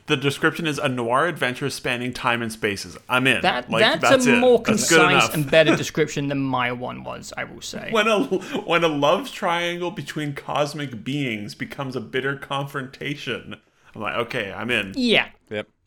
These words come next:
Speaker 2: It's, um, it's hard to describe in an audio format, 'cause it's a very visual
Speaker 1: Yeah.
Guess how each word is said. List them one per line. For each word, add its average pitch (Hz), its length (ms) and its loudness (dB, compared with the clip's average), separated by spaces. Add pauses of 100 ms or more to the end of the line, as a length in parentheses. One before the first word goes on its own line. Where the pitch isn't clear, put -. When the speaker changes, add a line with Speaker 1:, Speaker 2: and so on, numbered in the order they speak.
(140)
Speaker 2:
It's, 208 200 2
um, 214 460 0
it's 190 120 -4
hard 262 180 -2
to 240 60 -6
describe 196 580 0 (240)
in 185 400 0
an 151 180 0
audio 160 460 2
format, 120 720 -6
'cause 139 100 -4
it's 123 100 -6
a 135 40 -2
very 147 240 0
visual 135 680 2
Speaker 1:
Yeah. 127 60 -2